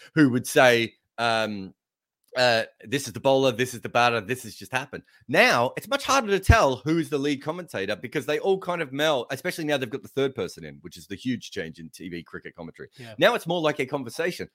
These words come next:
Speaker 1: That, again, to go back to your point, is more like podcasting. And a lot of those guys who are on T V now, you know, Ian Bishop has done a lot of podcasts. Mike Atherton has done a lot of podcasts. Tho-, tho-, you know, nasa's been on quite a few podcasts. Sky have their own podcast. Do you know what I mean?
Speaker 2: Yeah,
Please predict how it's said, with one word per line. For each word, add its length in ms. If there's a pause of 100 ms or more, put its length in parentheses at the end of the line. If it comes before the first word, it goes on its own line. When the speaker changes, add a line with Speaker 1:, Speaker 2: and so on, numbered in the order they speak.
(160)
Speaker 1:
That, 300
again, 540
to 60
go 100
back 160
to 80
your 80
point, 280 (220)
is 100
more 200
like 200 (400)
podcasting. 560 (220)
And 100
a 60
lot 200
of 120
those 200
guys 240
who 100
are 40
on 80
T 140
V 180
now, 300 (240)
you 60
know, 100 (100)
Ian 180
Bishop 420
has 100
done 160
a 40
lot 140
of 60
podcasts. 500
Mike 280
Atherton 420
has 120
done 140
a 40
lot 180
of 80
podcasts. 480
Tho-, 160
tho-, 240
you 80
know, 100
nasa's 420
been 180
on 160
quite 200
a 40
few 180
podcasts. 380
Sky 260
have 140
their 140
own 140
podcast. 540
Do 60
you 60
know 80
what 100
I 40
mean? 260
Speaker 2:
Yeah, 180